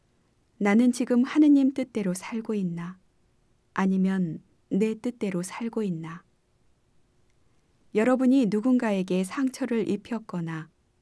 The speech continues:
여러분에게 상처를 입힌 누군가가 있다면 그를 생각해보라.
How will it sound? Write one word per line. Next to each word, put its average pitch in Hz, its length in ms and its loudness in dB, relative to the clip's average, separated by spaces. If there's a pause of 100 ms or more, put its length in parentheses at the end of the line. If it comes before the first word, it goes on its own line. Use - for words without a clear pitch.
(320)
여러분에게 185 680 -2 (280)
상처를 247 640 -2
입힌 185 500 -4 (220)
누군가가 214 560 -2
있다면 175 640 -6 (520)
그를 175 340 -6
생각해보라. 233 880 -8